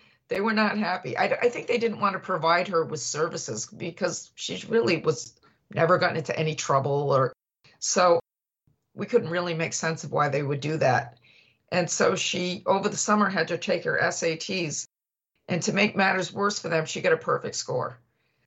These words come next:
So, <laughs> you know, she, not only did she come back, she came back gangbusters. And the, the,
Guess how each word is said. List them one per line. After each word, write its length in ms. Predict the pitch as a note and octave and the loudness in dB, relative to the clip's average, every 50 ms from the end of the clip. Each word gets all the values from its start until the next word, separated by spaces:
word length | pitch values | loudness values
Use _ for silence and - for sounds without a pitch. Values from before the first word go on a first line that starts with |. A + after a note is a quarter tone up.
| _ _ _ _ | _ _ _ _
So, 460 | - - - A#3+ B3+ A3+ G#3 F#3 E3 - - - | -8 -6 -2 -2 2 2 2 2 2 -2 -8 -16
<laughs> 220 | _ - G3+ G#3 | _ -20 -20 -18
you 800 | G#3 G#3+ G#3+ G3 - - - - - - A3 - - - B3 A3+ | -16 -14 -14 -16 -14 -12 -10 -8 -8 -6 -8 -8 0 2 4 4
know, 260 | G#3+ - - - - - - G#3 G#3+ G#3 - | 4 2 2 -2 -4 -4 -8 -12 -12 -10 -10
she, 220 | - - - G#3+ | -10 -8 -8 -6
not 400 | - - B3 A#3 B3 B3+ C4+ C#4+ | -4 0 4 6 6 8 8 6
only 220 | D4 C#4+ C#4 C4+ B3 | 4 2 0 -2 -4
did 180 | G#3+ A3+ G#3+ | -6 -6 -4
she 140 | - A#3 G#3+ | -4 -6 -4
come 240 | - - A3 G#3+ G#3 | -2 0 0 2 2
back, 240 | G#3 G#3 G#3 G3 - | 2 2 2 0 -4
she 140 | - E3+ | -8 -10
came 260 | - - F#3+ F#3 F3+ E3+ | -10 -8 -8 -8 -4 0
back 400 | E3+ F3 E3 D#3 D#3 - - _ _ _ _ _ _ _ _ _ _ - | 2 2 2 2 0 -4 -8 _ _ _ _ _ _ _ _ _ _ -16
gangbusters. 880 | D#3 C#3 F3 E3 E3 E3 D#3+ - C#3 C3 B2+ - - - G#3 - - - - _ - - - - - _ | -10 -4 -2 0 0 0 -2 -2 -4 -4 -6 -8 -10 -10 -10 -10 -12 -14 -16 _ -20 -20 -20 -20 -14 _
And 300 | - D#3+ E3+ E3+ E3+ E3 | -2 0 0 0 0 2
the, 160 | D#3+ D#3+ D#3 - | 2 2 2 2
the, 300 | - D#3+ E3+ - - | 2 0 -2 -2 -2